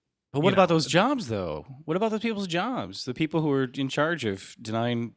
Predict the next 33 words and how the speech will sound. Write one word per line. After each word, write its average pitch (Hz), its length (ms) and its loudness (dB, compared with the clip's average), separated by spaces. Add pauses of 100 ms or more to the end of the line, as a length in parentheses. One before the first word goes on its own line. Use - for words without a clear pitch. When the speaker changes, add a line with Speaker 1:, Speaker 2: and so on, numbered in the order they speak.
(100)
Speaker 1:
other 117 200 -2
people 107 260 -6
medical 120 300 -4
coverage? - 420 -4 (160)
Speaker 2:
<laughs> - 120 -18
I - 180 -10
know, 135 180 -2
right? 110 260 -6 (380)
Speaker 1:
You 262 80 0
know? 123 100 0 (600)
Think 143 200 -6
about 143 280 2
Speaker 2:
Wolf, 180 180 4
Speaker 1:
them. 151 160 -10
Speaker 2:
Wolf, 160 180 2
Wolf 170 260 2
Blitzer 139 360 4
would 120 160 0
certainly, 120 580 2
uh, 110 340 0 (100)
certainly 120 400 -2
make 113 160 -2
a 127 40 -4
point 113 280 -6
of 110 80 -10
saying 107 280 -6
that, 107 140 -4
I'm 110 100 -6
sure. 107 360 -8 (360)
Speaker 1:
Yeah. 185 60 -10
Speaker 2:
So, 143 420 2
um, 123 460 -4 (720)
n-, 165 180 -6